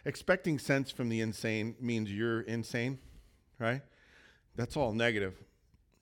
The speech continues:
Are there amazing good things that don't make sense? Are we supposed to make sense of them?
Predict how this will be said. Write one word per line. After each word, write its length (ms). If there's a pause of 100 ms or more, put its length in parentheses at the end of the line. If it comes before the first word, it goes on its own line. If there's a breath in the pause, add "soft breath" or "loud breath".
(540 soft breath)
Are 60
there 140
amazing 480
good 260
things 300
that 160
don't 220
make 180
sense? 400 (3500 soft breath)
Are 100
we 140
supposed 360
to 80
make 220
sense 340
of 120
them? 260